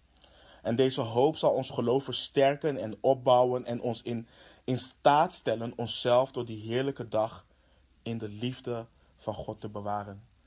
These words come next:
Dus we moeten altijd onze ogen gericht houden op, op de, ehm, op de hoop, de zekerheid die we hebben, de barmhartigheid tot het eeuwige leven. En Judas schrijft verder:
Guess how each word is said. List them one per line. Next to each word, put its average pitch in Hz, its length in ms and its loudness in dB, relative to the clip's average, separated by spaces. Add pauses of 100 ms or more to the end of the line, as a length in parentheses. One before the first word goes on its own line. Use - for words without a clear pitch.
(280)
Dus - 100 -20
we 120 60 -4
moeten 131 220 -2
altijd 156 280 2
onze 139 240 -6
ogen 127 220 -2
gericht 120 300 -10
houden 110 320 -8
op, - 200 -8 (640)
op 120 180 -12
de, 107 400 -4 (240)
ehm, 104 380 -10
op - 140 -16
de 120 60 -4
hoop, 123 260 0
de 120 60 -8
zekerheid 131 480 -4
die 113 100 -12
we 110 60 -10
hebben, 110 200 -10
de 107 60 -10
barmhartigheid 113 840 -4 (340)
tot 143 180 0
het 131 160 -8 (380)
eeuwige 120 380 -4
leven. 110 500 -8 (2500)
En 113 120 -8
Judas 139 280 0
schrijft 123 340 2
verder: 107 460 -4